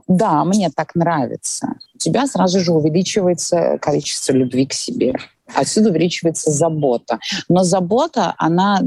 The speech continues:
не всегда должна быть, ну, такая комфортная, это не должна быть нежнятина.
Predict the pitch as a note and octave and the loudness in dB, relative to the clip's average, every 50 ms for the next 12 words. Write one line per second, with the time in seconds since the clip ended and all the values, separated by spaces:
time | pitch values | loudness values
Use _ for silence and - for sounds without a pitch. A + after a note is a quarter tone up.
0 | D#3 D3+ E3+ F#3 F#3 F#3 - - F3 E3+ G#3 A#3 G3 F3+ E3 D3+ F#3+ G3+ G3 F3 | 0 2 2 2 2 2 0 0 0 0 0 0 0 -2 -2 0 0 0 0 0
1 | E3+ - - F#3 - - E3+ - - E3+ D3 C#3+ - _ - E3+ E3 D3 - - | -2 0 -2 -2 -2 -2 -4 -2 -2 -2 -2 -2 -4 _ 0 0 0 2 0 0
2 | G3 F3 D3 - - C#3+ C#3 - - D#3+ E3 D#3 E3+ E3+ D3+ F3+ G3 E3+ D#3+ D#3 | -2 -2 -2 0 2 2 2 2 0 0 2 2 2 0 2 2 2 2 0 0
3 | - D#3+ D#3+ D#3 D#3 E3 D#3 C#3+ C3+ - - C3 B2+ A#2+ | 2 0 2 2 2 2 2 2 0 -2 -4 -4 -2 -4